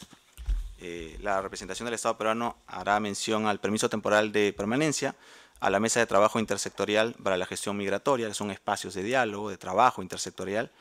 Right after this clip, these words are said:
al Plan Nacional de Derechos Humanos, que tiene un, políticas a favor de grupos de especial, eh, protección como personas en situación de movilidad,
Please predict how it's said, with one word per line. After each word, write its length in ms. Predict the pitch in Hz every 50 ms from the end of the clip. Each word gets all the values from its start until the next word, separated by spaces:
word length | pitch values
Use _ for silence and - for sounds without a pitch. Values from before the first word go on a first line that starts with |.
| - - - - - - - - - - - -
al 120 | - 123 113
Plan 120 | - 139
Nacional 300 | 143 143 - 123 127 131
de 80 | 135 123
Derechos 280 | 120 127 - 131 -
Humanos, 540 | - 113 120 127 135 127 123 131 - - - - - - - -
que 80 | - 107
tiene 200 | - 113 110 113
un, 360 | 113 113 113 110 110 - - _ _ _ _ _ _ _ _ _ _ - - -
políticas 480 | - 120 117 123 123 127 - 120 -
a 40 | 110
favor 200 | 107 107 110 110
de 80 | 110 107
grupos 300 | 107 110 110 - 113 -
de 60 | 107
especial, 440 | - 104 - - 104 107 107 101 -
eh, 180 | - 104 95 87
protección 520 | - 101 98 - 98 - - 117 113 113
como 240 | - 98 95 95 92
personas 380 | - 90 - - 101 101 -
en 60 | 104 104
situación 360 | - 92 92 87 - - 104
de 60 | 104
movilidad, 540 | 101 95 90 90 92 95 110 135 139 127